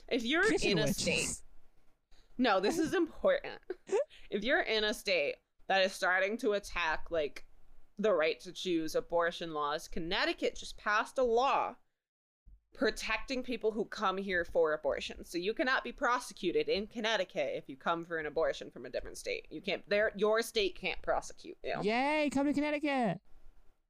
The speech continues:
Speaker 1: Right?
Speaker 2: Not, I mean, not yay, but yay. I mean, yay.
Speaker 1: And if you are in Connecticut, maybe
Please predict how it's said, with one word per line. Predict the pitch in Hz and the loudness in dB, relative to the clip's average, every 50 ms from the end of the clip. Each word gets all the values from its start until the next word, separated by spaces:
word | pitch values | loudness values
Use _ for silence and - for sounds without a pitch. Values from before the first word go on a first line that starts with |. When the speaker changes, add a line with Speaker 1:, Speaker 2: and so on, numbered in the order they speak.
| _ _ - - - - - - - - | _ _ -20 -18 -14 -14 -14 -14 -14 -6
Speaker 1:
Right? | - 170 190 196 220 277 349 466 523 539 | -2 0 2 2 4 4 4 4 4 4
Speaker 2:
Not, | 466 185 | 2 2
I | 202 | 0
mean, | 214 214 | 0 0
not | 226 214 202 180 | 0 -2 0 0
yay, | 175 160 147 127 | 0 2 2 0
but | 120 139 143 | 0 -2 -4
yay. | 147 151 143 131 117 117 131 147 | -4 -2 -2 -2 -4 -6 -6 -6
I | 170 175 | -4 -2
mean, | 175 175 170 | 0 0 2
yay. | 180 196 202 196 190 185 185 180 180 180 180 170 180 - - | 2 2 4 4 2 2 0 0 0 -2 -2 -4 -8 -2 0
Speaker 1:
And | - 277 285 294 302 277 | 2 2 4 2 2 2
if | 294 285 - 294 | 2 0 2 2
you | 294 294 277 | 0 2 2
are | - - 262 269 302 339 392 | 4 4 4 6 6 6 4
in | 359 294 247 226 | 4 2 0 -2
Connecticut, | - 240 196 185 170 165 170 - - 214 170 180 180 - - - _ _ _ _ - - _ | -2 -2 0 0 0 0 -2 0 2 2 4 4 4 2 -2 -6 _ _ _ _ -20 -16 _
maybe | - 214 233 - 269 - 302 302 277 247 196 - | 0 0 2 2 2 2 0 0 0 -2 -4 -6